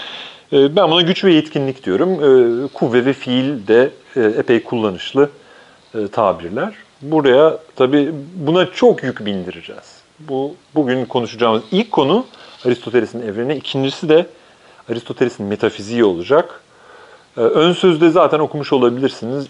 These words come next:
İki kısımlı bir ontolojiden üç kısımlı bir ontolojiye falan geçeceğiz. Ay altını anlatmayı,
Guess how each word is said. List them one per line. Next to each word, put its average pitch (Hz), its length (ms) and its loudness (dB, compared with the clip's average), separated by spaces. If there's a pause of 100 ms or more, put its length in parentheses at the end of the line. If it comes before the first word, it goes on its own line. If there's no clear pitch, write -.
İki - 300 -4
kısımlı 104 520 -4
bir 95 140 -2
ontolojiden 110 680 -2
üç 139 140 -10
kısımlı 101 380 -10
bir 107 40 -4
ontolojiye 92 540 -10
falan 95 300 -14
geçeceğiz. - 440 -20 (2500)
Ay 175 160 4
altını 156 580 0
anlatmayı, 147 560 -2